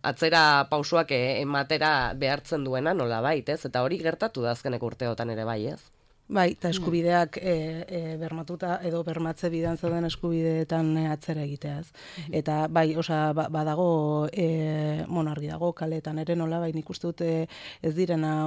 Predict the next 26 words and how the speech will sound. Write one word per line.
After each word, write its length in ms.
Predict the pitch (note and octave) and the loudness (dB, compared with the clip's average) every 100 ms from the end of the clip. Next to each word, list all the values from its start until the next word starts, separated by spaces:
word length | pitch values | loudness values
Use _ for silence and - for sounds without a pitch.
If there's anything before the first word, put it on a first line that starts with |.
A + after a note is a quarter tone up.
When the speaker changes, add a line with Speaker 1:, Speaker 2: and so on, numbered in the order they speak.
| D#3+ | 0
Speaker 2:
hot-, 220 | D#3 G3 | -2 -2
ez 160 | E3 | -4
direla 340 | D3 F3 D#3+ D#3+ | -2 -2 0 0
hots 240 | E3 - | 0 -2
ugarienak 600 | D#3+ D#3 D#3 D#3 G3 F#3+ | -2 -2 -2 0 0 -2
eta 160 | D#3 D3+ | -2 -4
ez 80 | D3 | -4
direla 500 | D3+ D#3+ D#3 D#3 D3+ | -4 -4 -2 -2 -2
hots, 400 | D3+ D#3 D3 - | -2 -4 -4 -8
e, 460 | G3 E3 D#3 D#3 D#3 | -2 -2 0 -2 -2
kolektiboenak, 840 | - D#3 D3+ D#3+ D3+ D3+ F#3 E3+ | -2 -2 -2 -4 -2 0 0 0
ez 160 | D#3+ - | -4 -4
da 140 | D#3 | -4
antolatuenak, 720 | D#3 D#3 D#3+ D#3 D#3+ D#3+ F3+ F3 | -2 0 -2 -2 -2 0 -2 -2
baina 260 | D#3+ D#3+ F3 | -2 0 -2
zarat 280 | D#3 D#3 | -2 -2
asko 220 | D#3 D3 D3+ | -2 -2 -4
egiten 280 | D3 D3 | -2 -4
dutenak, 360 | C#3+ C#3+ D3 C#3+ | -4 -4 -4 -4
ez? 60 | - | 0
Speaker 1:
Zalaparta 340 | C#3+ C#3 D#3 E3 | 0 2 0 2
gehien 240 | D#3+ D#3+ | 2 2
sortzen 280 | D#3 - E3 | -2 0 0
dutenak 280 | C#3 B2+ A2+ | 0 0 -2
akaso, 340 | A#2 A#2 | -4 -4
ez? 80 | B2 | -6